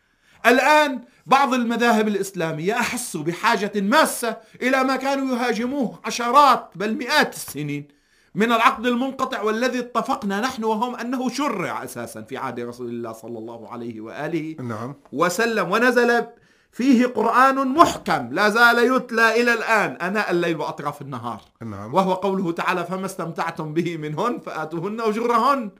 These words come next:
Speaker 2: فريضة.
Speaker 1: ادعى البعض أنها نسخت والأصل عدم النسخ،
Speaker 2: نعم.
Speaker 1: وأين الآية الكريمة التي تدل على النسخ؟ على كل حال،
Speaker 2: نعم.
Speaker 1: يزعمون بعض أخبار آحاد صحت،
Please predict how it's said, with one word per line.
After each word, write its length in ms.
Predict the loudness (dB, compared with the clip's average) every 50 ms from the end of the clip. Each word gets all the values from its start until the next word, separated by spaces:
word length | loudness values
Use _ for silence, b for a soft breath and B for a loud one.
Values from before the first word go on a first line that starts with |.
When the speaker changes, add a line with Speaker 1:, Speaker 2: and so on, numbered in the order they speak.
| _ _ _
Speaker 2:
فريضة. 420 | _ -6 -4 -2 0 0 -2 -2 -2
Speaker 1:
ادعى 460 | 2 2 2 4 4 2 4 4 4
البعض 360 | 2 2 0 -2 -2 -2 -6
أنها 440 | -6 -6 -4 -4 -4 -4 -6 -6 -4
نسخت 480 | -4 -6 -6 -6 -8 -8 -8 -8 -12 -12 -14 _ _ _ _ _ -4
والأصل 460 | -2 -2 0 0 -2 -6 -6 -6 -8
عدم 360 | -8 -8 -6 -6 -6 -4 -4
النسخ، 400 | -4 -4 -2 -4 -4 -4 -4 -6
Speaker 2:
نعم. 520 | -6 -6 -6 -8 _ _ -18 -14 -8 -2 0
Speaker 1:
وأين 300 | 2 2 4 2 2 2
الآية 340 | 0 0 0 0 0 0
الكريمة 460 | -2 -4 -4 -6 -6 -4 -4 -4 -6 -6
التي 300 | -8 -8 -8 -8 -10 -10
تدل 380 | -10 -10 -12 -10 -10 -8 -6
على 220 | -6 -6 -6 -8 -8
النسخ؟ 600 | -8 -8 -10 -10 -12 -12 -12 -14 -14 -14 -16 _ _ _ _ _ _ _ _ _ _ _ _ _ _ _ _ _
على 200 | -10 -6 -6 -6
كل 280 | -6 -4 -4 -4 -4 -6
حال، 220 | -8 -8 -14 -14 -16 _ _ -12
Speaker 2:
نعم. 100 | -6 0
Speaker 1:
يزعمون 600 | 0 0 0 0 0 0 0 0 0 0 0 2
بعض 240 | 4 4 4 4 2
أخبار 560 | 0 0 -2 -4 0 2 2 4 4 4 2 4
آحاد 680 | 2 2 2 4 4 6 6 6 8 6 4 4 4 0
صحت، 600 | 2 2 2 2 0 -6 0 0 0 0 0 -8